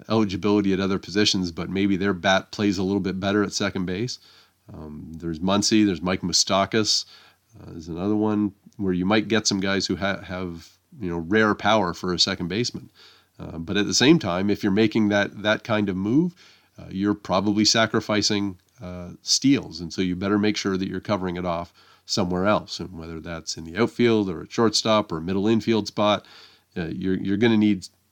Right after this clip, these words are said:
to address that, that category in some way. Uh, and, and if you're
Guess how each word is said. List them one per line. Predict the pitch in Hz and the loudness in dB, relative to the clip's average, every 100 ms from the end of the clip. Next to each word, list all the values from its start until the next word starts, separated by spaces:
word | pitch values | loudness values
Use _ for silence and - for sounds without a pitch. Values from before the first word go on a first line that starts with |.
| _ - | _ -2
to | 113 | 0
address | 101 107 104 | 2 2 2
that, | - 95 87 - _ _ - | 2 0 -2 -8 _ _ -8
that | 98 87 | -6 -2
category | 110 104 95 95 87 | 0 2 2 -2 -2
in | 80 | 0
some | 143 139 98 | 2 2 2
way. | 82 90 - _ _ _ _ 107 | -4 -10 -18 _ _ _ _ -20
Uh, | - | -12
and, | 92 87 - | -8 -6 -6
and | 92 87 | -4 -4
if | 95 107 | -2 0
you're | 95 92 87 | 2 2 -2